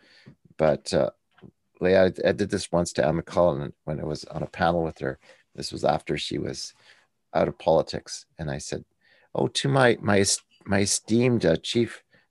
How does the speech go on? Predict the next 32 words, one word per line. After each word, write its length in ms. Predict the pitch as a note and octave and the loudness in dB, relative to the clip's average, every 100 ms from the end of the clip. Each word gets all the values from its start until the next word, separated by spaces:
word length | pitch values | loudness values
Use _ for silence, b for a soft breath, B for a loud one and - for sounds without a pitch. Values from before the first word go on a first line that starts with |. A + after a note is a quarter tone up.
| _ - | _ -4
uh, 120 | E2+ | -4
happiness 540 | E2+ A#2 B2+ F#2 D#2+ - | 0 -2 0 -2 -2 -2
officer." 580 | B1+ - - - - - _ _ | -4 -4 -10 -8 -10 -12 _ _
And 60 | - | -20
she's 160 | - - | -14 -6
like, 180 | - - | -6 -2
"What?" 180 | B2 - B B B | -4 -6 B B B
'Cause, 180 | - - | -12 -2
you 80 | G2 | -2
know, 100 | - | -2
<laughs> 20 | |
she, 140 | - | -4
she 240 | G2+ - B2+ | -4 0 4
was 220 | G#2 G2+ | 4 4
the 80 | E2 | 0
health 340 | F2 - - | -2 -4 -4
<laughs> 0 | |
minister. 500 | C3 A2 - - B2 - - - B B B B B _ | -2 -2 -4 -4 -4 -6 -12 -20 B B B B B _
And 140 | - F#2+ | 0 2
I 80 | F2+ | 2
said, 360 | - F#2 E2 | 2 0 4
um, 340 | F2 D#2 C#2 D2 _ _ _ _ _ _ - | 4 4 2 -8 _ _ _ _ _ _ -2
"You 80 | |
know, 240 | F2+ F2 - | 0 0 0
what 160 | B2 D#3+ | 2 2
are 20 | |
we 80 | F#3+ | 4
gonna 160 | G#3+ | 2
do 300 | C3 G2+ C#3 | 2 4 4
about 220 | G2+ D#2+ - | 4 2 2
this 180 | E2 | -8
economy? 580 | - - A2+ D3 - - | -8 -4 -4 -4 -8 -12